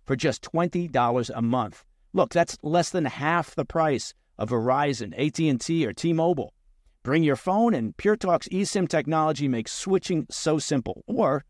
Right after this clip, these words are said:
you can get great savings on the latest iPhones and Androids. Make the switch to the cell phone company that I know will provide you with outstanding service and value, Pure Talk. Just go to puretalk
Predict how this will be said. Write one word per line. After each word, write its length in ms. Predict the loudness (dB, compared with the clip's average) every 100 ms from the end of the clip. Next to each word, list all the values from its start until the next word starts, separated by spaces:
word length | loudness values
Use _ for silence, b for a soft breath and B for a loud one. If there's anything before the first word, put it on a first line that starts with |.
| _ _ -6
you 140 | -2
can 100 | 2
get 160 | 2 0
great 260 | 2 0
savings 500 | 0 0 0 -2 -6 -2
on 80 | 0
the 60 |
latest 260 | 2 0 0
iPhones 480 | 0 0 0 -2 0
and 100 | 0
Androids. 560 | 0 -2 -6 -10 -20 -20 _ _ _ _ _
Make 300 | 0 2 4
the 100 | 2
switch 500 | -2 -2 -4 -4 -10 -6
to 100 | -4
the 100 | -2
cell 300 | 2 2 2
phone 260 | 2 2
company 380 | 0 -2 -2 -4
that 100 | -2
I 160 | 0 0
know 400 | 0 0 0 -2
will 140 | -6
provide 380 | -4 2 2 2
you 60 | 0
with 120 | 2
outstanding 560 | 2 0 -4 -2 -2
service 380 | -2 -4 -4 -2
and 100 | -4
value, 360 | -4 -6 -10 -16 _ _ _
Pure 240 | 0 0 0
Talk. 280 | -4 -6 -12 _ _ _ _
Just 200 | -2 2
go 80 | 4
to 80 | 2
puretalk 500 | 2 0 4 2